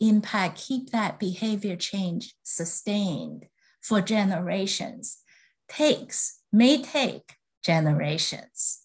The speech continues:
takes a long time. Behavior change campaigns takes a long time. So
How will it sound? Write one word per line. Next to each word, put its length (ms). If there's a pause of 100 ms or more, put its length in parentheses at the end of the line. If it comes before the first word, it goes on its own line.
(320)
takes 360
a 60
long 320
time. 380
Behavior 480
change 440
campaigns 640 (500)
takes 340
a 60
long 340
time. 480
So 600